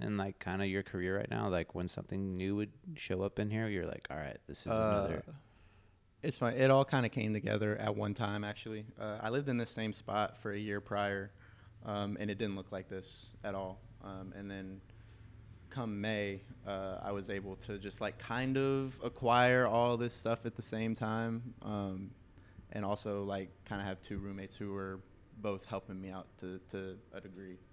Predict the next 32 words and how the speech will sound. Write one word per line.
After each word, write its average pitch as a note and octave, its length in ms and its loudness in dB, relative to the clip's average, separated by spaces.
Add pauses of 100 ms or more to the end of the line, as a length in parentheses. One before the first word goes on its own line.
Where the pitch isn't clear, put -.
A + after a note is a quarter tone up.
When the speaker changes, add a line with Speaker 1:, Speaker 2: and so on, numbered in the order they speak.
(100)
Speaker 2:
Um, G2+ 380 -18 (640)
Speaker 1:
Which - 140 -2
is F2 100 -2
awesome. F2+ 300 0
Speaker 2:
Thank G2+ 240 4
you, G2 220 2
Barto G2 340 4
and F#2+ 80 2
Kyron, G2 280 2
for F2+ 80 -2
everything F#2+ 340 -2
you F#2+ 120 -2
guys F#2+ 180 -2
do G2 120 0
for G2+ 100 -8
me. G2+ 160 -2 (680)
Uh, F#2+ 380 4 (840)
but A2+ 100 4
yeah, A#2+ 200 6 (100)
and G#2 140 0
so G#2+ 100 4
they're A2 160 6
completely A2+ 480 0
cool F#2 220 0
with F#2 140 -4
having F2+ 480 -2
literally G2 360 2
a F2 60 2
small F2 320 0
scale F2 440 2 (120)
clothing F2+ 680 2
Speaker 1:
Oh, - 40 -20